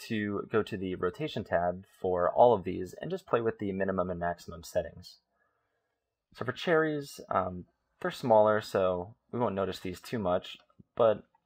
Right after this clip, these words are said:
I'd like to start out by setting the minimum heading and the minimum bank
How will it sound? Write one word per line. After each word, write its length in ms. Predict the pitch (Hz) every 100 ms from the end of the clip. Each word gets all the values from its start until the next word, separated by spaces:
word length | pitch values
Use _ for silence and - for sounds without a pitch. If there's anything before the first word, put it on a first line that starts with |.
| _
I'd 120 | -
like 120 | 202 -
to 80 |
start 240 | 131 - 95
out 220 | 98 101
by 100 | 95
setting 400 | - 101 98 98
the 80 | 85
minimum 400 | 95 107 113 101
heading 380 | 104 107 127 151 _ _ _ _ _ _
and 100 | 101
the 60 | 104
minimum 360 | 110 95 90 85
bank 360 | 87 101 -